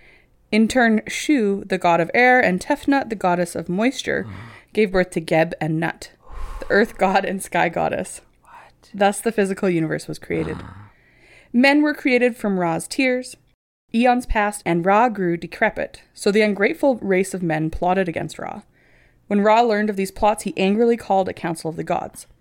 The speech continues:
Speaker 1: The gods decided that mankind must be destroyed, and Ra dispatched the goddess Hathor to wipe out humankind.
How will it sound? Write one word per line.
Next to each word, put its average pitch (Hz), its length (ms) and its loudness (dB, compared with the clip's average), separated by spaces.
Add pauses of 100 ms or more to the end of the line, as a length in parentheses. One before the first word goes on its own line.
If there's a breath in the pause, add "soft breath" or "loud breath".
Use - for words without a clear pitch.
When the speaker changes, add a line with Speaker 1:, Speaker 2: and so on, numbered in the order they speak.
(180)
Speaker 1:
The 208 80 -6
gods 208 260 2
decided 196 400 2
that 175 100 2
mankind 180 720 0
must 170 280 -2
be 175 80 -2
destroyed, - 420 -8 (120)
and 185 200 2
Ra 190 240 6
dispatched 202 480 -2
the 202 80 -6
goddess 170 320 2
Hathor 180 480 0
to - 160 -6
wipe 208 240 0
out 185 160 0
humankind. 165 680 -4